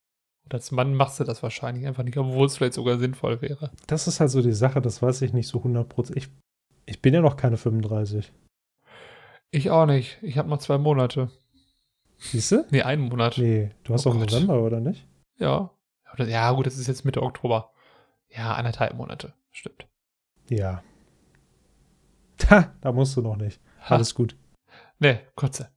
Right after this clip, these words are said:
Speaker 1: <laughs> Beziehungsweise die Kasse bezahlt's noch nicht.
Speaker 2: Ah ja, ja, das ist eigentlich eher so die Richtung.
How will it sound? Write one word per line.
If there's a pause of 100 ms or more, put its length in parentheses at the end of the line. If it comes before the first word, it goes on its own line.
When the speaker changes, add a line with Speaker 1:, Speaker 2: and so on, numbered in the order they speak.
Speaker 1:
<laughs>
Beziehungsweise
die
Kasse
bezahlt's
noch
nicht. (840)
Speaker 2:
Ah
ja,
ja,
das
ist
eigentlich
eher
so
die
Richtung.